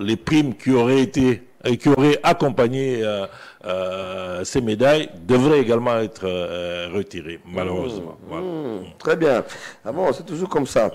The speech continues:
Speaker 2: Allez, on est en train de citer dans cette émission, madame, messieurs. Hein, je profite de l'occasion pour donner quelques informations en rapport avec les sports de manière générale. Je parlais tantôt de la très, très belle, euh, euh, performance des boxeurs congolais au championnat d'Afrique,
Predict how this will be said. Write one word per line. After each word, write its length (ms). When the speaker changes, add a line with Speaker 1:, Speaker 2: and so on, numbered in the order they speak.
Speaker 2:
Allez, 260
on 80
est 60
en 60
train 100
de 80
citer 300
dans 100
cette 140
émission, 300
madame, 260
messieurs. 380
Hein, 400
je 1120
profite 280
de 60
l'occasion 300
pour 120
donner 200
quelques 300
informations 720
en 140
rapport 260
avec 300
les 220
sports 240
de 80
manière 220
générale. 360
Je 120
parlais 340
tantôt 560
de 160
la 160
très, 240
très 180
belle, 320
euh, 340
euh, 380
performance 580
des 160
boxeurs 340
congolais 420
au 100
championnat 360
d'Afrique, 480